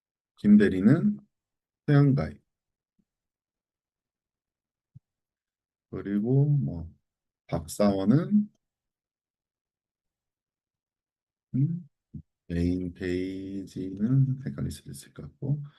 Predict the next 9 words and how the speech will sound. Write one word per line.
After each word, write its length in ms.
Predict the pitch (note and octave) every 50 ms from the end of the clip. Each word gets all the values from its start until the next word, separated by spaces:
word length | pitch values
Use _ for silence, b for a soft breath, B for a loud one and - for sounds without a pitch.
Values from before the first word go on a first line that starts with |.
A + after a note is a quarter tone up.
| B B B B B B _ _ _ _ _
비밀번호 1500 | - G2+ G#2 G#2 A2+ A#2 C3 C#3 C#3+ C#3+ C#3+ D3 D3 D3 D3 - F2 F2 F2 F2+ G2 A2+ C3 C#3+ D3+ D#3 E3 E3 D3 C#3 -
찾기. 640 | - - - C#3 - - _ _ - - - - - _ _ _ _ _ _ _ _ _ _ _ _ _ _ _ _ _ _ _ _ _ _ _ _ _ _ _ _ _ _ _ _ _ _ _ _ _ _ _ _ _ _ _ _ _ _ _ _ _ _ _ _ _ _ _ _ _ _ _ _ _ _ _ _ _ _ _ _ _ _ _ _ _ _ _ _ _ _ _ -
이런 220 | C3+ C#3 D3 D3
식으로 280 | C#3 A#2+ A2 G#2+ G2+ G#2
브랜치를 480 | - - G#2 A2 A2+ G#2 - G#2 G2 E2+
만들어서 520 | E2 D#2 D#2+ E2+ G2+ G#2 F#2+ F2+ - A2+
관리를 400 | - - E2+ E2 E2+ D#2+ E2 D#2+
하는 160 | D#2+ E2 E2+ E2+
거예요. 240 | E2+ C2 - -